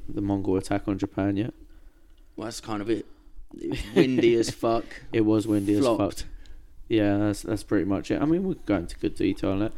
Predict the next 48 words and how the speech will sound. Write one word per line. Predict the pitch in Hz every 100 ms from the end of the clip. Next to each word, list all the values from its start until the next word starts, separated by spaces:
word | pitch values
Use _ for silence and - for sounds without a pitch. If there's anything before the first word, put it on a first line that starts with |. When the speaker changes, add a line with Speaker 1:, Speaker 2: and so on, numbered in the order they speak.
| - - -
Speaker 1:
We | 117
could | 101 104
just | -
tell | 113
the | 95
story | - 101 98
from | 101
Ghost | 98 101 -
of | -
Tsushima. | - 98 107 104 92 101 - - - - - -
Speaker 2:
Yeah. | - 139 117 - -
Speaker 1:
Yeah. | 131 110
Speaker 2:
<laughs> | 139 135
Yeah, | 196
just | 180 175
go, | - 151 -
yes, | 139 147 -
do | 151
that. | 135 127 160 -
Let's | 220 214
do | 147
Speaker 1:
<laughs> | 226 180 -
Speaker 2:
that | 143 -
thing | 156 135
I |
was | 123
talking | - 120
about | 120 113
where | 117
we | 120
write | 120 127 123
a | 107
proper | 131 123
script. | 113 - 120 110 -
Speaker 1:
Yeah, | 151 139
yeah. | 139 139 113
Speaker 2:
We'll | 123
do | - 127
that | 131 139
one. | 117 127 -
Speaker 1:
<laughs> | 196 247 208 214 220 208 196
Speaker 2:
We'll | 294 302
get | 131 -
right | 127 127 117
into | 131 131 110
it | 113
like | 110 196
Shogun. | - 123 117 107 104